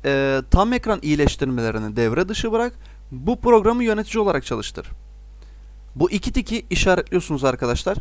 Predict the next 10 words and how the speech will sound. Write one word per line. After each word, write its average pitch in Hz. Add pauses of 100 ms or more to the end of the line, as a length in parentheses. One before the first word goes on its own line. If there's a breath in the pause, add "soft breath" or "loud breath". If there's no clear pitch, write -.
Şöyle 185
göstereyim. 131
Bu 202
iki -
tiki -
işaretleyip 180
uygula 170
ve 233
tamam 208
diyeceksiniz. 117